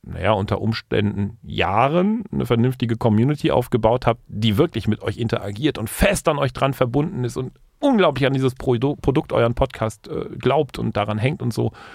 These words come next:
dann könnt ihr damit unter Umständen mal hausieren gehen und Firmen ansprechen. Zweite Sache, die ihr machen könnt, ist, äh, die klassische, äh, wenn ihr schon User habt,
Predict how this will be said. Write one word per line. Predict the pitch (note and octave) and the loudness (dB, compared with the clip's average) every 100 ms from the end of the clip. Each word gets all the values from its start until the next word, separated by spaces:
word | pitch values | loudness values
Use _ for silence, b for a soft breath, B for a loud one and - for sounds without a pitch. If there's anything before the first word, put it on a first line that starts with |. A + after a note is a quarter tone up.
| B B B B _ _ _ | B B B B _ _ _
dann | - | -6
könnt | A2+ A#2+ | 0 2
ihr | C3 | 4
damit | A#2 A#2 B2 | 4 4 0
unter | A2+ A2 | 0 2
Umständen | A#2+ - C3 | 0 0 0
mal | B2 G#2+ | 2 2
hausieren | G#2+ G#2 A2 | 2 2 2
gehen | A#2 | 0
und | G#2+ G#2+ | -2 -6
Firmen | - G#2+ G#2 G2+ | -6 -4 -2 -4
ansprechen. | F#2 - F2 F#2+ - _ _ _ _ _ _ _ _ - | -8 -10 -12 -12 -18 _ _ _ _ _ _ _ _ -4
Zweite | B2 B2+ | 0 2
Sache, | C3+ C3 | 2 4
die | B2+ | 2
ihr | |
machen | B2 C#3 C#3+ | 4 2 2
könnt, | C3+ C3 | 0 0
ist, | A#2+ A#2 | -2 -6
äh, | - A#2 | -2 -2
die | A2+ | -2
klassische, | A#2 C3+ C3+ B2+ B2 A#2 B B B B - | -2 -2 0 0 2 0 B B B B 0
äh, | A#2 A2 | 0 2
wenn | B2+ | 2
ihr | D3+ | 4
schon | C3+ B2 | 2 4
User | C3 C3 A#2 | 2 2 2
habt, | E3+ - - | 0 -4 -18